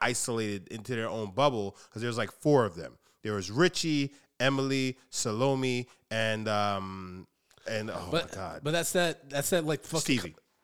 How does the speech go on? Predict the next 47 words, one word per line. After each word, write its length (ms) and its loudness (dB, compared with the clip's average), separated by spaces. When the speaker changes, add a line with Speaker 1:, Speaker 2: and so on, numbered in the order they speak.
Speaker 2:
colonizational, 880 2
uh, 180 2
mindset 540 -2
Speaker 1:
Yeah, 60 -2
Speaker 2:
that 80 2
Speaker 1:
they 60 -2
Speaker 2:
we're 40 0
Speaker 1:
gotta 140 0
Speaker 2:
putting 100 0
Speaker 1:
stay 60 2
on 80 0
their 120 0
own. 160 -4
Speaker 2:
Because 300 4
it's, 180 -6
it, 180 -6
but 100 2
it's 120 2
also, 260 4
like, 240 0
uh, 160 4
for 120 -4
black 240 2
people 240 -2
too, 240 -4
right? 260 2
Because 380 0
even 420 -2
like, 220 2
even 200 0
in 100 2
this 180 2
situation, 720 0
this 240 -2
is 60 2
how 120 6
crazy 540 2
everything 340 -2
is. 240 0
It's 80 -6
like, 200 -2
we're 200 2
all 200 4
in 60 2
the 80 -2
same 300 0
place, 560 -4